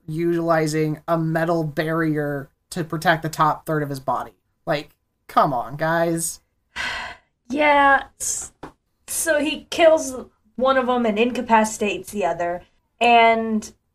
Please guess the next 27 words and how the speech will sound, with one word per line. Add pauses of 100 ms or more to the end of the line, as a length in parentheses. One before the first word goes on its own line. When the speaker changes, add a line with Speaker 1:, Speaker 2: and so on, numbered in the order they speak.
(160)
Speaker 2:
at
the
same
time,
Killian
ends
up
showing
back
up (300)
and (280)
kidnaps
Pepper (320)
with
the
help
from
Maya
Hansen. (160)
Speaker 1:
He
had
shown
up
earlier,
and
he
looked